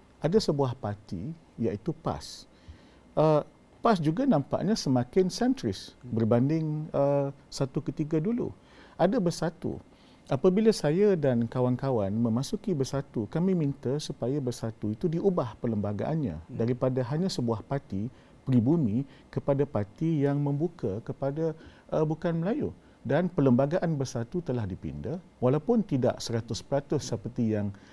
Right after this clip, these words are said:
Speaker 1: saya mungkin idamkan,
Speaker 2: Ya.
Speaker 1: tapi tak mengapa, ini satu proses dan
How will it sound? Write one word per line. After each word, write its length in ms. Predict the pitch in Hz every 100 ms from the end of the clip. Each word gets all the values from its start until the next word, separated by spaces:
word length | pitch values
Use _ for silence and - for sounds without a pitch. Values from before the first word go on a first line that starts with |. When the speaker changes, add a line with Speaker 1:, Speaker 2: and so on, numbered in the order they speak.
| -
Speaker 1:
saya 240 | 120 127
mungkin 400 | 127 131 - 123 -
idamkan, 680 | 107 113 165 220 - 87 170
Speaker 2:
Ya. 0 |
Speaker 1:
tapi 240 | 165 -
tak 160 | - 120
mengapa, 400 | 113 101 - 165
ini 160 | 117 147
satu 240 | 120 -
proses 560 | - 87 85 180 185 -
dan 320 | 113 160